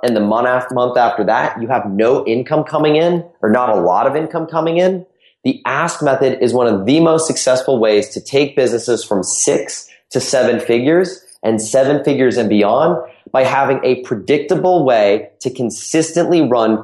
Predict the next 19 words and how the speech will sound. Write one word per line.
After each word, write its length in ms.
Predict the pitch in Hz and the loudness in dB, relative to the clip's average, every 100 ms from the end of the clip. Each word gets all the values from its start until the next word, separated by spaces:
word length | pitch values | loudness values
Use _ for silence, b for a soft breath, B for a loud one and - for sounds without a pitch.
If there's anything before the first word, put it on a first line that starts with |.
| - | -6
cold 400 | 127 139 156 - | 0 2 0 -2
traffic, 640 | 180 165 - 92 - - _ _ - | -2 -2 -2 -4 -4 -10 _ _ -2
Facebook 440 | 147 147 160 160 | -2 0 -2 2
ads, 360 | 147 147 147 - - 98 | 2 2 0 -4 -12 0
Google 400 | 151 151 120 104 | 2 4 2 2
ads, 560 | 92 90 95 - - _ - | 2 2 0 -6 -16 _ -8
to 180 | - 180 | 0 2
an 180 | 170 160 | 2 0
offer 760 | 156 180 202 - 92 82 101 - _ _ - | 0 0 0 -2 0 0 -4 -12 _ _ -4
and 220 | 123 113 | -2 -2
generate 520 | 131 143 160 160 160 | 0 0 2 2 0
sales 600 | - 135 123 120 120 113 - _ _ | -2 2 4 4 2 -2 -10 _ _
every 640 | 117 117 107 120 120 123 123 _ | 0 2 2 2 2 0 -4 _
single 880 | - - 101 95 95 92 92 92 _ - | -10 -4 -2 0 2 2 -2 -8 _ -2
day. 400 | 90 78 64 - - _ _ _ _ B B | 0 0 -2 -6 -18 _ _ _ _ B B
And 140 | 110 135 | -2 -2
the 60 | |
final 480 | 135 175 208 247 165 | -2 -2 2 2 0
category, 800 | - 104 92 87 82 80 82 107 | -2 -4 -2 -2 -2 -2 -2 -4